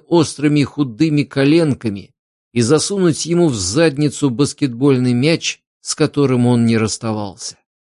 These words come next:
Он стискивал её ягодицы, вжимался в неё своим конским пахом и языком демонстративно лазил Филатовой в рот.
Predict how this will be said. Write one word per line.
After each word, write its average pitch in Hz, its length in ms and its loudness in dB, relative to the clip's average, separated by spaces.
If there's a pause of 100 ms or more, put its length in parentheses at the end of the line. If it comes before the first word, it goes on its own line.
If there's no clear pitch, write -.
(160)
Он 151 180 2
стискивал 143 720 0
её 139 360 4
ягодицы, 120 960 0 (100)
вжимался 131 760 0
в 113 80 -4
неё 139 300 2
своим 131 460 0
конским 135 640 0
пахом 110 640 -4 (360)
и 127 80 -2
языком 135 920 2
демонстративно 143 1000 0
лазил 127 580 2
Филатовой 120 800 -2
в 95 80 -12
рот. 95 260 -10